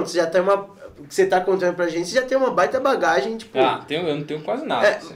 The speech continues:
Speaker 1: é assim, em âmbito jornalístico talvez não, mas pra gente que, tipo,
Speaker 2: Sim.
Speaker 1: não vai vendo, você, "Ah, já trabalhei ali, trabalhei aqui", pô,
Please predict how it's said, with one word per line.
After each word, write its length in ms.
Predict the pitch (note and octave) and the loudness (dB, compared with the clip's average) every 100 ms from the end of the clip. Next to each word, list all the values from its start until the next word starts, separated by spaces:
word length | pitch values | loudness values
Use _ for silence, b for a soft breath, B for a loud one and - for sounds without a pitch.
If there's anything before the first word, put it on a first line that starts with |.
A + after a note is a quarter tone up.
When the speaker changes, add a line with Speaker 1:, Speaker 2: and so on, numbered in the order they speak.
| - | 0
Speaker 1:
é 80 | G3+ | 0
assim, 320 | - G3 - - _ _ _ _ _ - | 2 -6 -8 -20 _ _ _ _ _ 0
em 340 | F#3 F#3+ G3 | 2 4 6
âmbito 380 | G3+ G3+ G3+ G3+ | 6 4 -8 -6
jornalístico 520 | F#3+ F#3+ F#3 G3 - | 2 4 6 4 0
talvez 300 | - B3+ B3+ A#3+ | 2 4 4 4
não, 140 | F#3 | 2
mas 160 | E3 D#3+ | 0 0
pra 240 | F3+ F3+ | 0 0
gente 320 | D#3+ F3+ G3 | 0 -2 -2
que, 340 | - F#3+ D3+ C3+ | -6 -6 -6 -8
tipo, 280 | - - C#3+ | -14 -10 -4
Speaker 2:
Sim. 380 | E3+ E3 A2+ - - | -2 -2 -6 -10 -8
Speaker 1:
não 300 | D3+ D3+ - - - _ | -6 -6 -8 -14 -20 _
vai 200 | C#3+ D#3+ D3+ | 0 2 4
vendo, 200 | E3+ G3 | 2 2
você, 140 | F#3+ | 2
"Ah, 140 | E3 C#3+ | 4 2
já 120 | C3+ | 0
trabalhei 380 | D#3 D#3 D#3+ E3+ | -4 0 2 2
ali, 160 | D3+ | 0
trabalhei 400 | D3+ C#3+ C#3+ D3+ | -2 -2 0 0
aqui", 180 | D#3+ E3 | 0 -4
pô, 360 | - F#3 - | 2 2 2